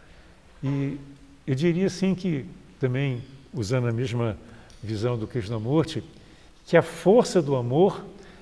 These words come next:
é a maior força da natureza.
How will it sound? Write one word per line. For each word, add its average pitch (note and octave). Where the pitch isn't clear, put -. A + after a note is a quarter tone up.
é D#3
a D#3+
maior E3
força G3+
da D#3
natureza. C3